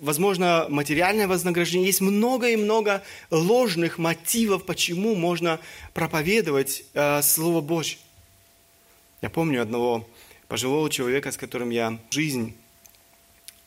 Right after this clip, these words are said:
э, был в служении, занимался проповедью Слова Божьего. Он мне сказал: Саша, оглядываясь назад, я должен признаться,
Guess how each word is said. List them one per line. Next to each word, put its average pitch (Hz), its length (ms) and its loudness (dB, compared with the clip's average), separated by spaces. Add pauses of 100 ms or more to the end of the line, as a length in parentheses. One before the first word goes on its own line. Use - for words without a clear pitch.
(100)
э, 110 420 -2
был 123 360 -6
в 107 60 -4
служении, 127 580 -2
занимался 113 640 -4
проповедью 117 540 -6
Слова 127 280 -4
Божьего. 110 340 -4
Он 107 60 -6
мне 104 100 -6
сказал: 110 480 -6 (840)
Саша, 123 300 -4
оглядываясь 113 480 -2
назад, 117 480 -4
я 107 300 -4 (120)
должен 113 320 -6
признаться, 107 600 -6